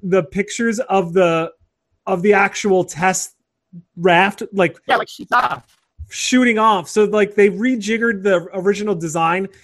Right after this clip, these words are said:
Speaker 1: and put in these, like, netting things.
Speaker 2: Yeah, I mean, I was always under the impression with the roller coaster that, like,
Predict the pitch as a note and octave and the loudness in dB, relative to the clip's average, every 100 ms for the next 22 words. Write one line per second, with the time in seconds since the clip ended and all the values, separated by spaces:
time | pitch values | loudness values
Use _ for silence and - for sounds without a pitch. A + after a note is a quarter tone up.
0 | - - G3 A3+ A3+ G#3+ G3 F#3+ D#3+ E3 | -14 -8 -2 2 2 2 2 0 0 -2
1 | D#3 D3 D#3 E3+ G3+ G3+ B3 B3+ C#4 C4+ | -2 -2 0 0 -2 -2 -2 -2 -6 -10
2 | - - _ _ _ _ _ _ - B3+ | -14 -20 _ _ _ _ _ _ -4 -4
3 | C#4 - A3 C#4 C#4+ C#4 A#3+ A#3+ G#3+ G3 | -2 -2 0 0 2 0 0 -4 -6 -6
4 | F3+ A3 A3+ A3+ G3 D#3+ D3+ E3+ - F3 | -4 -2 -2 -4 -10 -10 -10 -6 -2 -2
5 | - G3+ - F#3+ E3+ E3 - - - | -2 -8 -8 -10 -8 -8 -6 -6 -8